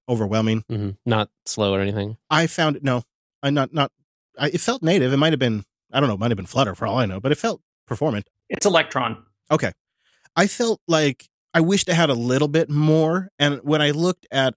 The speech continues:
Speaker 1: other Tuxedo systems, seems like depending on the rig and, like, your video card options and stuff like that, there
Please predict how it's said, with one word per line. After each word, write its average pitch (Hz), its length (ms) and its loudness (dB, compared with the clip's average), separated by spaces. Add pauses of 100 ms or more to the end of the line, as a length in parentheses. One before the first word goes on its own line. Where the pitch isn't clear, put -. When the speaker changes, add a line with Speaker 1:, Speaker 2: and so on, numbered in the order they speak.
Speaker 1:
other 127 500 2 (380)
Tuxedo 123 380 -2
systems, 139 560 -2 (400)
seems 175 200 2
like 170 120 2
depending 135 400 0
on 127 120 2
the 107 80 -2
rig 120 360 2
and, 113 100 -2
like, 104 160 -6
your 101 80 -12
video 120 300 2
card 113 240 0
options 110 400 -2
and 101 80 -12
stuff 110 220 -4
like 107 160 -4
that, 113 220 0
there 120 140 -2